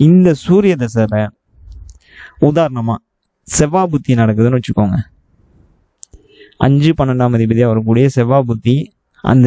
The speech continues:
ஜாதகருக்கு நடக்கும் பொழுது யோகத்தை அந்த ஜாதகர் அனுபவிச்சிருப்பாரு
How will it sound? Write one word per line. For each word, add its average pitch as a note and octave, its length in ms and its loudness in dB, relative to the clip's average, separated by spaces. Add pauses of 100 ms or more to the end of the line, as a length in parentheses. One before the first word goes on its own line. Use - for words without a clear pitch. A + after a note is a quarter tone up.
ஜாதகருக்கு B2+ 580 0
நடக்கும் A2+ 360 0
பொழுது A2 260 2 (2250)
யோகத்தை E3 440 0
அந்த B2+ 220 -2
ஜாதகர் B2+ 340 0 (120)
அனுபவிச்சிருப்பாரு C3+ 800 0